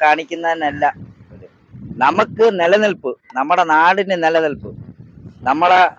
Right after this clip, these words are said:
ഏ, സു-, നമ്മുടെ ജീ-, ജീവിതത്തിന് സുരക്ഷിതം, ഇതെല്ലാം ആര്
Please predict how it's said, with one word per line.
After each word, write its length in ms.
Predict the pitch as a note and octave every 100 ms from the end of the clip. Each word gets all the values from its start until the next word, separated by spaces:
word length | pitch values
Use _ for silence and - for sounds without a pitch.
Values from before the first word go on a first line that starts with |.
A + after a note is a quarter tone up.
| - _ B2 - A#2+
ഏ, 320 | C3+ C3+ B2+ B2 -
സു-, 160 | D3 D#3 -
നമ്മുടെ 340 | C#3 D#3+ F#3 F#3+
ജീ-, 460 | D3+ E3+ F#3 F#3
ജീവിതത്തിന് 1000 | D3 D#3 F3+ G3 F#3+ F#3+ G3 F3+ F#3 -
സുരക്ഷിതം, 680 | D#3 E3 - E3+ A#2+ - - - - - - -
ഇതെല്ലാം 800 | F#3 G#3 F#3 A3 A#3+ A#3 A3+ _ _ - _ -
ആര് 400 | C#3 E3+ G#3